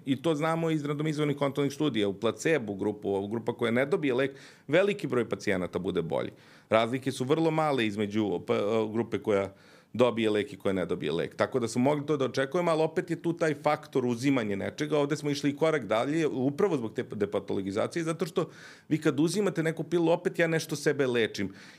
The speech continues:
I onda čak i kad prođe to, vi možete da mislite, „Pa dobro, ali meni nešto treba.” Ovde ovako, mi smo zaista išli ka tome, ka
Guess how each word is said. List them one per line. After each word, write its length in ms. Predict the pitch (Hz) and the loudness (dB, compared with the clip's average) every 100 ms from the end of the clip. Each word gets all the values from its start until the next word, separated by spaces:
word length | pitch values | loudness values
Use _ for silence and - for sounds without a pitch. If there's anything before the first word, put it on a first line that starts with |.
| - | 0
I 60 | |
onda 100 | 147 | 2
čak 200 | 160 190 | 2 -2
i 40 | 196 | 0
kad 160 | 175 - | -4 0
prođe 320 | 185 208 190 | 2 2 2
to, 140 | 190 190 | 0 0
vi 120 | 185 | 2
možete 460 | 175 185 180 - | 2 2 0 -2
da 80 | 160 | 0
mislite, 320 | 165 160 170 | 0 0 0
„Pa 80 | 147 | 0
dobro, 220 | 143 160 | 0 2
ali 80 | 151 | 2
meni 200 | 151 151 | 2 2
nešto 280 | 143 135 127 | 2 0 -4
treba.” 360 | 113 107 87 82 | 2 2 2 0
Ovde 380 | 107 165 185 190 | 0 0 0 0
ovako, 320 | 151 175 - | 2 0 0
mi 100 | 170 | -2
smo 140 | 170 131 | 0 0
zaista 420 | 139 170 185 175 | 2 2 0 -2
išli 220 | 165 170 | -2 -2
ka 80 | - | -2
tome, 360 | - 156 160 117 - - | 0 0 0 -2 -10 -4
ka 220 | 135 127 | 0 2